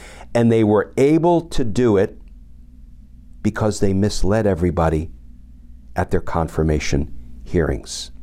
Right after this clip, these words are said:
They told senators, and by extension, they told the American people,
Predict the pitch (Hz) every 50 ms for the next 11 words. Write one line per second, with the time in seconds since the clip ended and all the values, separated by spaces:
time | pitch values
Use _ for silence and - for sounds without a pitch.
0 | - - - - - - - - - - - - - - - - - - - -
1 | - - - - 131 165 165 160 180 196 208 214 190 - - - 160 151 156 135
2 | 87 80 76 73 107 104 101 123 127 123 120 - - 175 180 190 - - 143 131
3 | 123 113 113 - 135 139 135 117 117 104 95 92 95 110 120 131 127 - 139 127
4 | 123 127 - 117 104 - 82 78 71 - -